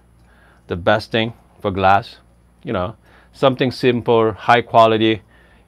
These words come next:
good price. So yeah, I mean, it's, looks great. I like it. I mean, I can't wait to start brewing some coffee with it.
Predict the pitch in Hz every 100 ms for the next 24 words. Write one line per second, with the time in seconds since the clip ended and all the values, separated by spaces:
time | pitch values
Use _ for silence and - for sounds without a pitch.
0 | _ _ 120 104 - 101 101 101 101 98
1 | - 135 107 _ _ 143 113 113 - -
2 | _ _ _ _ _ _ _ _ _ _
3 | 120 117 - 117 113 110 _ _ - 107
4 | 110 104 87 - _ _ _ - - -
5 | - - - - - _ _ _ _ _
6 | _ - 113 107 107 123 113 117 113 -
7 | 110 101 92 117 123 143 - _ _ _
8 | _ _ _ _ - 113 - 127 131 143
9 | 143 175